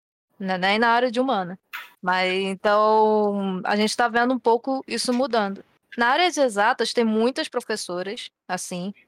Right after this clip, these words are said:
não chega a ser cinquenta por cento, mas, assim, já são bastantes que realmente incentivam a gente. É,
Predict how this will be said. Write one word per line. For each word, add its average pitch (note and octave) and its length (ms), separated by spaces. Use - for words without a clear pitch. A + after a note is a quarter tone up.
não A#3 160
chega A3+ 280
a - 20
ser G#3+ 160
cinquenta - 300
por - 160
cento, G3 400
mas, F3 260
assim, F#3 300
já F#3 160
são G3+ 260
bastantes G#3+ 640
que A3 640
realmente A3+ 380
incentivam A3 520
a A#3 120
gente. F#3+ 440
É, G3 600